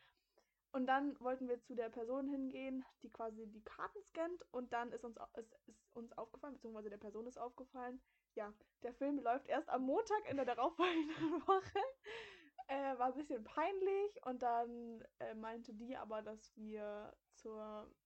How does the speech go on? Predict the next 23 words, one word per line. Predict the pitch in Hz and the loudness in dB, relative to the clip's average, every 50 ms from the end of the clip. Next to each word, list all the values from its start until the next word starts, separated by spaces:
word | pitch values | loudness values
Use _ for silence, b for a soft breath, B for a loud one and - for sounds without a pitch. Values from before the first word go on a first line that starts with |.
| _ _ _ _ _ 240 _ _ _ _ _ - | _ _ _ _ _ -20 _ _ _ _ _ -16
Kasse | - - 233 - 254 | -14 -14 -12 -12 -10
gehen | 226 254 254 240 | -6 -6 -6 -6
sollen | 233 233 233 240 247 247 | -4 -2 -2 -2 -2 -4
und | 226 214 | -6 -6
dann | 208 214 | -10 -12
können | 208 233 233 | -12 -14 -16
wir | 220 | -14
nachfragen, | 208 202 214 214 - - 226 214 | -14 -14 -16 -16 -16 -16 -14 -14
ob | 208 214 | -16 -16
sie | - 220 | -16 -16
uns | 208 214 220 - | -16 -16 -14 -14
halt | 220 214 | -12 -6
umbucht. | - 240 262 277 262 262 262 254 - - - - - | -2 0 0 2 2 0 -4 -4 -6 -16 -18 -16 -14
Und | - 220 214 | -12 -8 -6
dann | 208 208 208 208 | -6 -6 -6 -8
das | 208 214 | -10 -12
Problem | - - 214 208 226 226 220 | -12 -14 -12 -8 -6 -6 -6
war, | 214 208 | -6 -6
dass | 208 214 - - | -8 -8 -10 -8
wir | 208 208 226 - b b b b b b b _ _ _ _ _ _ - | -8 -8 -8 -10 b b b b b b b _ _ _ _ _ _ -12
halt | 208 202 208 | -12 -10 -10
schon | - - 214 214 214 214 | -10 -12 -10 -8 -6 -6
diese | 208 214 214 208 - 196 196 190 190 196 | -6 -8 -10 -10 -8 -8 -6 -4 -6 -6